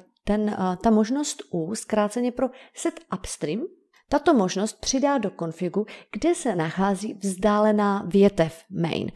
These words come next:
A ta se právě nachází v Originu. To je právě zkráceně Origin, jak už víme, tedy zkráceně ten odkaz na náš remote repozitář na GitHubu.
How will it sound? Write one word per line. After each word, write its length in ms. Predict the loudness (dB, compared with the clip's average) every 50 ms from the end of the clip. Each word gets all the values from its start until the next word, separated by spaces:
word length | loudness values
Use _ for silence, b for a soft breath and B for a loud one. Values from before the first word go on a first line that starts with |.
| B B B
A 180 | B B B B
ta 120 | 0 0
se 200 | 2 2 0 -2
právě 480 | -2 -2 -2 0 2 2 2 2 0 -4 -8 -8
nachází 920 | -6 -6 -6 -4 -2 -4 -4 -2 -4 -6 -6 -4 -4 -4 -2 -4 -6 -8 B B B B B B
v 200 | -6 -2 0 2 2 2 0 0 -2 -6 -10 _ _
Originu. 560 | -2 0 0 0 0 0 -2 -2 -2 -4 -8 -12 _ _ _ _ _ -6
To 60 | -4
je 100 | -4 -4
právě 520 | -4 0 2 6 6 6 6 6 4 2 2 B B B B
zkráceně 720 | -18 -14 -2 0 4 4 4 4 2 0 -4 -4 -4 -6 -4
Origin, 360 | -4 -4 -4 -2 -2 -2 -2
jak 200 | -2 -6 -8 -10
už 140 | -12 -6 -4
víme, 200 | 0 0 0 -2
tedy 180 | -4 -10 -12
zkráceně 760 | -12 -14 -14 -6 -2 0 2 2 2 0 -2 -6 -4 -4 -6 -6
ten 140 | -10 -12 -14 -14 _
odkaz 420 | -4 -4 -2 -2 -6 -6 -6 -6 B B B B B B
na 120 | 0 0
náš 260 | 2 2 0 -4 -6 -8
remote 440 | 0 2 2 2 2 -2 -4 -8 -14 -16 -8
repozitář 720 | -8 -6 -2 -2 -2 -2 -4 -8 -8 -8 -8 -10 -14 _ _
na 120 | -8 -8 -6
GitHubu. 500 | -4 -4 -4 -2 -2 -4 -4 -6 -10